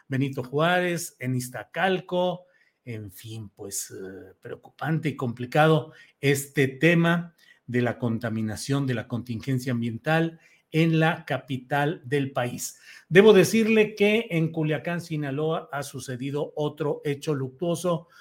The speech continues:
para el gremio periodístico. Em, el, em, el periodista fundador del portal llamado,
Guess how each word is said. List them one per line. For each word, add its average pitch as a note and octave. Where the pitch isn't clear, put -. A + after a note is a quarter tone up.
para C#3
el C3
gremio D3+
periodístico. F3+
Em, D3
el, D3+
em, C#3
el D3+
periodista D3+
fundador D3
del B2
portal C#3+
llamado, D3